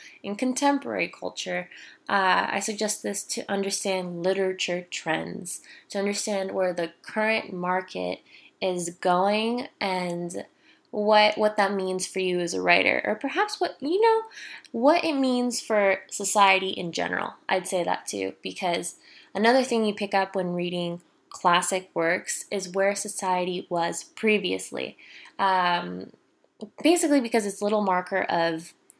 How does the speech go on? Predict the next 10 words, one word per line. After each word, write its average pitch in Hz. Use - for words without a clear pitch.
where 220
a 214
writer 196
was 175
in 190
time 170
when 190
they 175
were 170
writing, 180